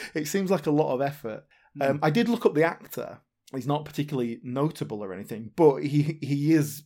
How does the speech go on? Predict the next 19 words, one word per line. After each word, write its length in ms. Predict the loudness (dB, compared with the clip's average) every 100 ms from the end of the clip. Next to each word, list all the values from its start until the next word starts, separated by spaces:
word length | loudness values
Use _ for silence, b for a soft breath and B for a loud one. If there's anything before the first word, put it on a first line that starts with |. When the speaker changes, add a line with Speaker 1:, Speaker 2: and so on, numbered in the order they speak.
| -4
Speaker 1:
he 120 | 2
has 160 | 2 2
appeared 280 | -2 -2
in 80 | -4
Citizen 360 | -4 -4 -4 -10
Smith 280 | -8 -8 -6
and 200 | -6 -4
Only 200 | -6 -8
Fools 240 | -10 -12
and 80 | -6
Horses 320 | -6 -6 -12
prior 220 | -10 -8 -8
to 120 | -8
this. 300 | -10 -12 -14 -14
<laughs> 120 | -12
So 200 | -2 2 4 4 0 -4 B B -6
I 100 | -2
Speaker 2:
Right, 40 | 0
Speaker 1:
don't, 340 | 6 6 6